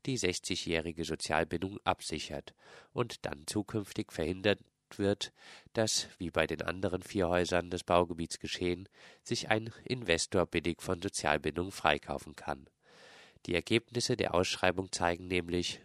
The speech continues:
sozialer Wohnungsbau lohnt sich und es finden sich genug Akteure, die diesen realisieren.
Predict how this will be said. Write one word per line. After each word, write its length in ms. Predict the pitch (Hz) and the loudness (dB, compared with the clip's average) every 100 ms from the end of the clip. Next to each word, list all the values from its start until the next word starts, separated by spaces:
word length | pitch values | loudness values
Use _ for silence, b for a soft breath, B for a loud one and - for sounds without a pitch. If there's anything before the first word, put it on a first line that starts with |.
| - | -14
sozialer 640 | - - - 92 101 95 | -10 -6 0 6 6 6
Wohnungsbau 640 | 95 92 90 - 90 101 90 - | 2 0 -2 2 4 4 0 -6
lohnt 300 | 87 82 78 | 0 0 0
sich 320 | 76 69 - b b b b | -6 -6 -10 b b b b
und 100 | - | -4
es 140 | 127 - | -2 0
finden 380 | 92 85 87 | -2 -4 -8
sich 280 | 85 92 - - | -4 -4 -4 -6
genug 360 | 82 104 - | -2 -2 0
Akteure, 600 | 85 - - 85 80 85 - b b - | -4 -2 2 4 4 0 -2 b b -6
die 100 | 120 | -6
diesen 380 | - 78 - | -4 -4 -4
realisieren. 840 | 82 - 82 80 82 101 82 69 | -8 -6 0 0 2 -2 -2 -4